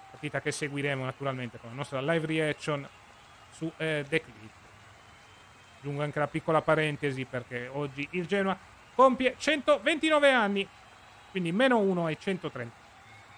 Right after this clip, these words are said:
Non male. Nel tempo gol del Barcellona, esatto. Barcellona uno, Victoria Pilsen zero, la rete di Frank Kessie, che dopo un paio d'anni in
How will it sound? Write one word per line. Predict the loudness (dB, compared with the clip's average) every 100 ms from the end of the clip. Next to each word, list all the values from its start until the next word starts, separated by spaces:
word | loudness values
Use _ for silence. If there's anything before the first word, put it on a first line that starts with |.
| -20 -20 -20 -20 -20 -14
Non | -12
male. | -12 -16 -20 -20 -20 -20 -6
Nel | 0
tempo | 4 6
gol | 8 8
del | 6
Barcellona, | 6 6 6 4 4 2 2
esatto. | 2 4 2 0 -4 -6 -18 -20 -20 -20 -20 -20 -20 -8
Barcellona | -2 2 4 4
uno, | 4 4 2
Victoria | 2 0 4 4
Pilsen | 2 0 -2 -2 -2 0
zero, | 4 4 4 0
la | 0
rete | 4 6 4 4 0 0
di | -4 -4 -6 -8 -12 0
Frank | 6 6 4
Kessie, | 2 2 2 -4 -6 -20 -20 -20 -20 -20 -20 -20 -20 -20 -20 -20 -20 -14
che | -8
dopo | -4 -4 0 0 2 0
un | -2 -2
paio | 4 6 6
d'anni | 6 4 2
in | 0